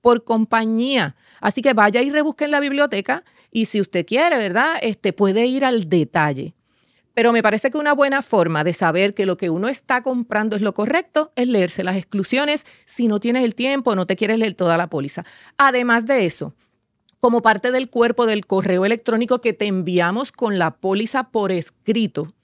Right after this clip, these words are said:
como parte del cuerpo de ese correo electrónico, nosotros te hacemos unas recomendaciones.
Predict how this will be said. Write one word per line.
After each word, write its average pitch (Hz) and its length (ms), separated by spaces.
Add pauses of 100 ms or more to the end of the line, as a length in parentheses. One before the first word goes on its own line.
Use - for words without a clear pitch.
(420)
como 214 280
parte 220 400
del 269 380
cuerpo 247 360
de 240 100
ese 247 200
correo 240 280
electrónico, 240 580
nosotros 226 560
te 202 80
hacemos 180 280
unas 196 180
recomendaciones. 170 1040